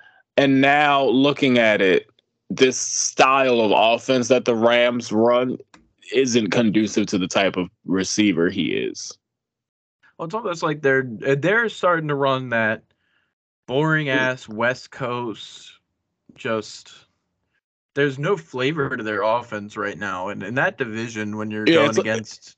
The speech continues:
Speaker 1: it's all Cooper Kupp. <clears throat>
Speaker 2: Yeah. And you can't just throw some, like, just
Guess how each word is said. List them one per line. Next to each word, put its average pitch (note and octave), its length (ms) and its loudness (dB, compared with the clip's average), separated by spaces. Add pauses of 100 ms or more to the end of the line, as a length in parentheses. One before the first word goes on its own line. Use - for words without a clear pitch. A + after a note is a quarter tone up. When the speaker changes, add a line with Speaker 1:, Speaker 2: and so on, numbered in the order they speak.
Speaker 1:
it's C#3+ 200 2
all D3+ 140 4
Cooper A2+ 260 -2
Kupp. B2 300 -2 (280)
<clears throat> - 100 -6 (420)
Speaker 2:
Yeah. F3+ 160 4 (340)
And C#3 120 -6
you D#3 80 -4
can't F#3+ 300 -4
just E3+ 260 -10
throw E3 180 0
some, C#3 420 -6
like, B2 240 -4
just C#3 260 -4